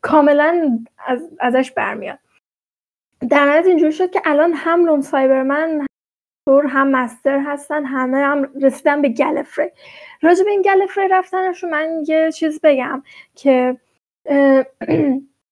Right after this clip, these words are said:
ممکنه در نهایت بفهمیم،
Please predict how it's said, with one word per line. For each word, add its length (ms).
ممکنه 640
در 240
نهایت 460
بفهمیم، 760